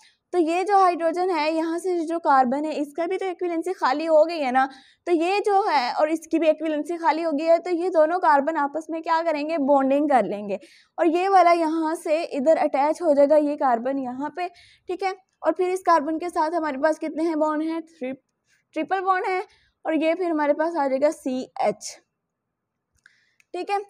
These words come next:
और ये जो हमारे पास प्रोडक्ट बनी है ना, ये जो ग्रुप लगा हुआ है, ये जो ग्रुप है इसको हम कहते हैं विनाइल ग्रुप।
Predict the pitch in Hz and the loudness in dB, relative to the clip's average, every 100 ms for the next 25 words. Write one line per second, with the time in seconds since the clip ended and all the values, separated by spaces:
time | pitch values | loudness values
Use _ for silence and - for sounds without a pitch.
0 | _ _ _ - 359 381 403 392 381 392 | _ _ _ -2 0 2 0 0 0 -2
1 | - 311 330 427 453 330 339 339 285 294 | 0 2 2 2 -2 -4 -4 -4 -4 -4
2 | 320 - 277 330 339 294 359 359 302 277 | -6 -6 -4 -2 0 -2 0 2 4 4
3 | 330 294 254 277 262 165 - _ _ _ | 2 0 -2 -2 -6 -8 -12 _ _ _
4 | _ - 285 349 392 339 370 440 370 339 | _ -8 -4 -2 -2 -2 -2 0 0 -2
5 | 339 370 349 339 311 359 330 320 277 240 | -4 -4 -2 -2 -2 -2 -2 -2 2 4
6 | 247 262 214 196 | 4 2 0 -2